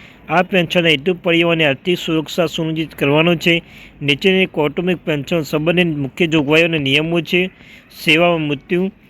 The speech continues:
જો કર્મચારી સેવા દરમિયાન મૃત્યુ પામે છે તો, તો દસ વર્ષ માટે મહત્તમ દરે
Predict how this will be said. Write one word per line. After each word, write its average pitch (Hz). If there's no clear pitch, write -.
જો 156
કર્મચારી 180
સેવા 165
દરમિયાન 175
મૃત્યુ 151
પામે 160
છે 180
તો, 165
તો 165
દસ 180
વર્ષ 170
માટે 156
મહત્તમ 147
દરે 147